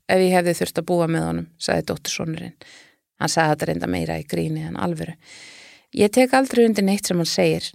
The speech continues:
eða systir hans, bara brosi og segi að pabbi þeirra sé góður maður.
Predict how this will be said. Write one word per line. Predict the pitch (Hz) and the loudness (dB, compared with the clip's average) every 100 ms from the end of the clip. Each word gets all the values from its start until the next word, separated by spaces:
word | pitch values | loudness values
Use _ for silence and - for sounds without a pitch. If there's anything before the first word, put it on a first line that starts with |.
| - | 0
eða | 180 175 | 2 2
systir | 196 175 170 | 0 -4 -4
hans, | 165 165 - - _ | -4 -6 -8 -10 _
bara | 233 262 277 254 214 | -2 2 4 2 0
brosi | - 180 170 - 175 156 | 0 2 2 0 -2 -2
og | 160 - - - | -4 -8 -16 -12
segi | - 226 226 202 | -2 4 6 6
að | 190 | 4
pabbi | 202 196 180 | 0 2 2
þeirra | 165 170 | 2 0
sé | - | -2
góður | - 175 165 156 | -2 0 2 2
maður. | 147 143 156 147 | 0 -2 -4 -10